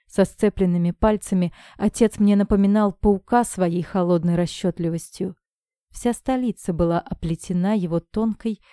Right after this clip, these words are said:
едва уловимой, но точно выверенной паутиной. Только однажды я попыталась пойти наперекор его воле, и тогда смогла оценить весь масштаб происходящего вокруг. Тщательно продуманный план,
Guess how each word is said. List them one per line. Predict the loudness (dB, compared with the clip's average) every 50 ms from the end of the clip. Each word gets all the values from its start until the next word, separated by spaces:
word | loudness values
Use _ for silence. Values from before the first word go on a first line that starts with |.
| _ _ _ _
едва | 0 0 0 2 2 2 2
уловимой, | 2 2 2 0 0 0 2 2 2 2 2 0 -2 _ _ _ _ _ _ _
но | 2 2 2
точно | 2 2 0 0 0 0 -2 0 0 0
выверенной | 0 0 0 0 0 0 0 0 0 0 0 0 -2
паутиной. | -2 -2 -2 -2 -2 -6 -6 -4 -2 -2 -2 -2 -6 -8 -12 _ _ _ _ _ _ _ _ _ _ _ _
Только | -2 -2 -2 -2 -2 0
однажды | 0 2 2 2 2 2 0 -2 -2
я | -2 -2 -2
попыталась | -2 -4 -4 -4 -4 -2 -2 0 0 -2 -4 -4
пойти | -4 -4 -2 -2 -2 -2 -2
наперекор | -2 0 0 0 0 0 0 0 0 0 0
его | 2 0 0 0 0 0
воле, | 0 0 0 0 2 0 0 -2 -6 -12 -20 _ _ _ _ -8
и | -6 -2
тогда | -2 -2 0 2 2 0 0
смогла | 0 -2 -2 -2 0 0 0 0 0
оценить | 0 -2 -2 -2 0 0 0 0 -2 -4 -8 -6 -4
весь | -4 -2 0 0 -2 -2 -2 -2
масштаб | -2 0 0 -2 -4 -4 -4 -4 -4 -4 _
происходящего | -4 -4 -2 -4 -4 -4 -4 -2 0 -2 -2 -4 -6 -6 -4 -4 -2
вокруг. | 0 -2 -2 -2 -4 -4 -4 -4 -6 _ _ _ _ _ _ _ _ _ _ _ _ _ _ _ _
Тщательно | -18 -8 -2 0 0 0 0 0 0 0 0 0
продуманный | 0 0 -2 -2 0 0 0 2 2 2 0 -2
план, | -2 -4 -4 -2 -2 -2 -4 -6